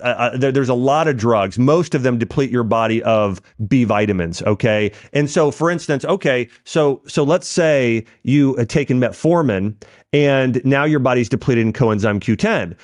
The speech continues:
Well, if you don't have coenzyme Q ten, your heart can't function properly. So now what happens is now you've increased your risk of a heart attack.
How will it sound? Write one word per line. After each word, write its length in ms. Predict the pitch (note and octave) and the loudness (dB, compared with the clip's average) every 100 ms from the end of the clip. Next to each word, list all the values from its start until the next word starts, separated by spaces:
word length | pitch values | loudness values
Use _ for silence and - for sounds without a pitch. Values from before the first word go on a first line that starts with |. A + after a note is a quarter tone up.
| - - | -6 0
Well, 100 | D#3+ | 2
if 60 | |
you 80 | E3+ | 2
don't 100 | A#3+ | 0
have 140 | F#3 | -2
coenzyme 420 | C3+ F#3 D#3 D3+ C3+ | -2 -2 0 -2 -2
Q 140 | C#3 | -6
ten, 240 | - F#3 | -4 -4
your 140 | D3+ A2+ | -2 -4
heart 280 | - F3+ F3+ | -2 -2 -2
can't 240 | D3 A2 | -6 -4
function 340 | B2 A2+ A#2 | -6 -6 -6
properly. 720 | G#2+ A2+ G2+ - G#2 G2+ G2+ - _ | -4 -2 -2 -2 -4 -2 -4 -8 _
So 260 | - - C#3+ | -8 -2 0
now 300 | C3 C#3+ F3 | 0 0 0
what 200 | D#3+ A#2 | 0 -2
happens 420 | A#2 A2 A#2+ G#2+ | -2 -2 -2 -2
is 180 | A2+ A2 | -2 0
now 180 | B2+ C#3 | 0 0
you've 220 | C3 A#2+ | -2 -2
increased 420 | B2 A#2 B2+ - | -2 -2 -2 0
your 100 | A2+ | 0
risk 220 | G#2+ F#2+ | 0 -2
of 80 | G#2+ | -2
a 40 | |
heart 220 | G#2+ E3 D#3 | 0 0 0
attack. 440 | B2 E2+ - - | 0 -4 -6 -18